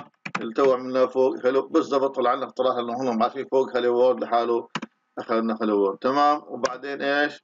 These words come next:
إيه طبعًا الاز تبعتنا زي العادة، هاي ها، architecture sim of hello world is، وبعدين بيجي عنا عملية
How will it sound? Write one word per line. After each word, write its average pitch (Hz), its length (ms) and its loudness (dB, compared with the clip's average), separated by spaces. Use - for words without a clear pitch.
إيه 120 200 2
طبعًا 104 380 0
الاز 110 760 -4
تبعتنا 120 580 -6
زي 104 340 0
العادة، 127 640 0
هاي 110 120 2
ها، 135 300 -2
architecture 123 400 -2
sim 131 240 -2
of 117 80 -2
hello 120 220 0
world 120 140 2
is، 156 280 0
وبعدين 156 600 0
بيجي 131 360 0
عنا 143 300 -2
عملية 131 800 0